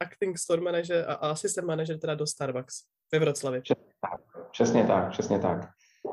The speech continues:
Speaker 2: Já jsem už chtěl, ehm, rok, rok dříve, než v roce dva deset, chtěl jsem už v roce dva tisíce devět, kdy Starbucks, eh, v Polsku, v Polsku začínal.
Speaker 1: Mhm.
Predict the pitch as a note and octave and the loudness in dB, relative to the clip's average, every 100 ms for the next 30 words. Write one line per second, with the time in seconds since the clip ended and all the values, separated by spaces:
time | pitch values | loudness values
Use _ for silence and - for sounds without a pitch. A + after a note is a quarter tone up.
0 | - A2 A#2+ B2+ C3 A#2+ A2+ - C3+ - | 2 4 6 8 8 6 6 4 2 4
1 | B2 A#2+ B2+ - A#2+ A#2 A2 G#2+ G2+ G#2 | 6 8 8 6 6 8 8 6 4 0
2 | G2+ G2 A2 A#2 B2 - C3 A2 A2 A#2 | -2 -4 4 4 4 0 -4 0 0 0
3 | A#2+ G2+ F#2 F#2+ G#2 G#2+ - - G#2+ A2 | -2 -2 -2 -2 -4 -6 -8 -4 -2 2
4 | G#2+ G#2+ A2 G2+ G2 G2 A2 - G#2 A2+ | 4 4 2 4 2 2 0 0 -2 0
5 | A2 A2+ - A2+ G#2+ - C3 F#2 F#2 F#2+ | 2 2 2 2 2 0 -2 -2 -6 -6
6 | F#2+ _ _ _ _ - G#2+ A2 - A2+ | -8 _ _ _ _ -2 4 6 6 6
7 | G#2 G2 - G#2+ G#2+ G#2+ - G#2+ G#2+ - | 6 2 0 4 6 4 4 4 4 2
8 | A2 G2+ - A2 G#2+ A2 G#2+ - F2+ F2 | 0 0 2 2 2 0 0 0 0 -2
9 | F#2 F#3+ G3+ F3 | -2 -2 0 -2